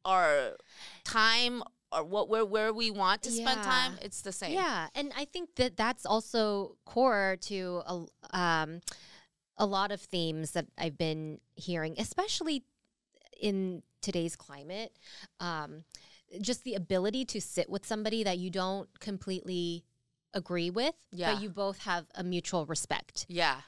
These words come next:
Speaker 2: And it's like, "Okay, I can, I can hear you out on that and
Speaker 1: Yeah.
Speaker 2: be with you in that."
Speaker 1: Yeah.
Speaker 2: Um, and it doesn't have to be, I don't have to feel, like, personally attacked or, um, devalued in any way because
Speaker 1: No.
Speaker 2: I don't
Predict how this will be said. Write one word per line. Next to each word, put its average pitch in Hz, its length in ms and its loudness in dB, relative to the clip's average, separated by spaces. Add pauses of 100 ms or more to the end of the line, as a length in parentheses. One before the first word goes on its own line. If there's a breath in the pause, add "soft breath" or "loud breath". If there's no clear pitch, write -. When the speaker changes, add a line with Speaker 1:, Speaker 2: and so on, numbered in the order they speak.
(160)
Speaker 2:
And 175 480 -2
it's - 120 -16
like, 240 80 -6
"Okay, 311 260 0
I 262 140 -2
can, 330 300 -6 (440 soft breath)
I 226 140 0
can 254 300 -4
hear 226 240 0
you 202 180 -4
out 170 240 -6 (140)
on 214 140 -2
that 233 260 2
and 180 100 -4
Speaker 1:
Yeah. 175 160 0
Speaker 2:
be 175 60 -2
with 170 200 -6
you 151 220 -4
in 151 140 -4
that." - 260 -6
Speaker 1:
Yeah. 147 360 -2 (200)
Speaker 2:
Um, 165 460 2
and 185 160 2
it 180 120 0
doesn't 208 480 0
have 185 360 -2
to 175 580 -2
be, 165 260 -2
I 208 140 4
don't 247 140 -4
have 233 120 -8
to 202 60 -16
feel, 190 340 0
like, 170 320 -6 (600)
personally 190 480 -4
attacked 180 680 -2 (540 soft breath)
or, 175 600 -2 (100)
um, 165 400 0 (100)
devalued 165 760 -2
in 180 200 0
any 160 220 0
way 151 220 0
because 220 280 0
Speaker 1:
No. - 80 0
Speaker 2:
I 165 40 -2
don't 165 360 -8